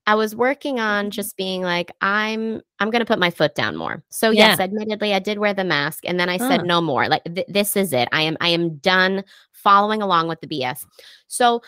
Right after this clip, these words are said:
Speaker 1: I thought to myself, "Okay, why don't they have to wear a mask the entire time? And they're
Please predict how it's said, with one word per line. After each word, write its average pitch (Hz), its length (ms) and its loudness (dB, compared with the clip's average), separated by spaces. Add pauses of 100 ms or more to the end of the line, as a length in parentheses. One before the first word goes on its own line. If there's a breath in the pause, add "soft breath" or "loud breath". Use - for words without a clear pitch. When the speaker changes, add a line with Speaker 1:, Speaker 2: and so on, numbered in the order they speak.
(240 soft breath)
Speaker 1:
I 254 80 -2
thought 440 240 -2
to 349 80 -6
myself, 233 640 -2 (100)
"Okay, 160 760 -4
why 226 340 -2
don't 277 260 -4
they 247 180 -2
have 254 200 -6
to - 80 -8
wear 180 120 2
a 151 60 0
mask 143 380 -4
the 165 80 -4
entire 147 380 -4
time? 139 280 -4
And 165 100 -4
they're 185 220 -2